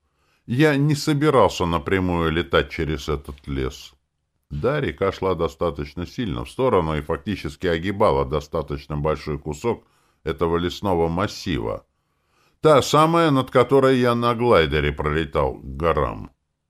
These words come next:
Но в данном случае я понимал, что над ней лететь будет куда безопаснее, чем через лес. Тем более, что если на реке меня будут пытаться атаковать молодые твари,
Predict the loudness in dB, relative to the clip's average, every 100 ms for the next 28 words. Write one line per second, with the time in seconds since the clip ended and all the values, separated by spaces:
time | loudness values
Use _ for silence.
0 | _ -8 -8 -8 -8 -4 -2 -4 -6 -8
1 | -8 -4 -2 -2 -2 -6 -4 -4 -4 -4
2 | -6 -4 -4 -4 -4 -4 -4 -6 -8 -8
3 | -6 -6 -6 -8 -6 -6 -6 -6 -6 -4
4 | -8 -6 -8 -8 -8 -8 -8 -6 -6 -8
5 | -10 -10 -12 -20 _ _ _ _ _ _
6 | -6 -2 0 0 0 0 0 -2 -2 -2
7 | -4 -4 -2 -2 0 -2 -2 -6 -8 -12
8 | -6 -6 -6 -6 -6 -8 -4 -2 -2 -6
9 | -8 -4 -4 -4 -6 -8 -8 -6 -4 -4
10 | -6